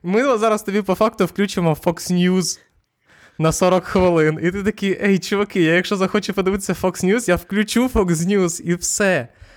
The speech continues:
Просто, наприклад, ми з тобою говорили про те, що, ну, немає людей, які дивляться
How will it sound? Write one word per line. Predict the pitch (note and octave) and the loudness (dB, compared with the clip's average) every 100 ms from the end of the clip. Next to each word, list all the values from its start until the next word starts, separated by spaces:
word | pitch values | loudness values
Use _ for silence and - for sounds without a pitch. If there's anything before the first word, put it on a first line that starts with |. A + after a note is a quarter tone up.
| - - | -20 -2
Просто, | - F3+ G3+ | 0 0 -2
наприклад, | G3 G#3 F#3 F3+ | -2 0 -2 -2
ми | F#3 | -2
з | G3+ | -2
тобою | F3+ F#3 | -2 0
говорили | E3+ E3+ F#3+ F#3 | 0 0 0 0
про | F3 | 0
те, | F3 F3+ | 0 0
що, | - E3 - - - | 0 -2 -2 -12 -8
ну, | E3 | -2
немає | D#3 E3 D#3 C3 | 0 2 2 2
людей, | C3 C3+ | 2 0
які | B2 C3 | 0 -2
дивляться | B2+ B2 B2 A#2 - A#2+ A2 | -4 -2 -4 -6 -2 -2 -2